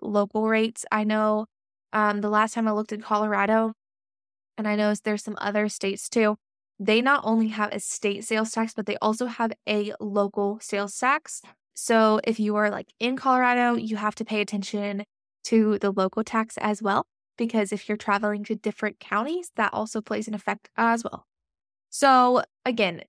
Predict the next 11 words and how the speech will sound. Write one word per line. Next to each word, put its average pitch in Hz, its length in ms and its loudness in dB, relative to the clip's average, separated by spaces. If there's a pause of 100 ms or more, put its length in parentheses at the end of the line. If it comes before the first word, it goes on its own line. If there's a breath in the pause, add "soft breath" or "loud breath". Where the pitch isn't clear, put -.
the 240 360 2
point 254 400 -4
in 240 100 -4
all 220 180 4
of 202 60 0
this 208 180 -2
is 214 120 -6
not 208 240 -4
to 226 260 -4
overwhelm 208 640 2
you 277 280 -2